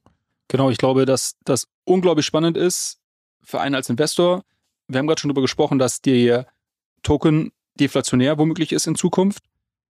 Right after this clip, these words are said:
Es gibt Staking Rewards, die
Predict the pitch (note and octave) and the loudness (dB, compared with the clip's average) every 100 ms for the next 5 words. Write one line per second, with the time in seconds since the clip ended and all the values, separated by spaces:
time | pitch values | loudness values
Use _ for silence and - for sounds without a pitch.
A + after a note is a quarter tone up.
0 | _ _ _ _ C#3+ - C3+ - C#3 D3+ | _ _ _ _ -6 -4 -4 -2 -2 -2
1 | F3+ D#3+ C3 A#2+ C#3 G3 - - _ _ | 2 2 4 2 0 -4 -10 -14 _ _
2 | _ _ C#3 C3+ C3+ C3+ | _ _ -6 -2 0 0